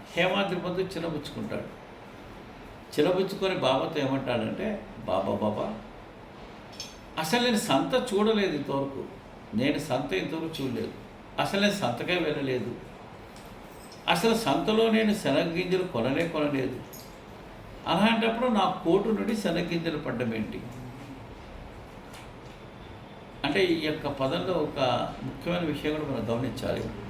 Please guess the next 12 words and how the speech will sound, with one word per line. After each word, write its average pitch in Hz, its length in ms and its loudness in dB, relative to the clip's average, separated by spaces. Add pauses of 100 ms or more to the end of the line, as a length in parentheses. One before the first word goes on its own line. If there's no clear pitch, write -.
(680)
హేమాద్రి 208 540 4
పంత్ 190 300 0
ఏమంటాడంటే, 170 800 2
"ఈ 190 160 4
సంత 165 380 2
నేను 226 240 4
చూడలేదంటాడు, 185 1080 0
ఎప్పుడూ 233 320 2
ఈ 226 120 4
సంతకు 165 380 2
వెళ్ళలేదంటాడు." 139 760 0 (1400)
అంటే, 156 580 4